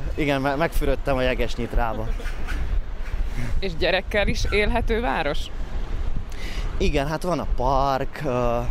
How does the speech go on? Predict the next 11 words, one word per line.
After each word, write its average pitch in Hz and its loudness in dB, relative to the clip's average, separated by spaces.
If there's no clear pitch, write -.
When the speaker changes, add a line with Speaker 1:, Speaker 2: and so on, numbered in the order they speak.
Speaker 1:
ami 127 -4
nagyon 131 2
szép, 139 0
éppen 139 4
most 139 2
újítják 127 0
föl, 135 2
vannak 127 0
ott 123 -6
mindenféle 123 0
állatkák. 127 2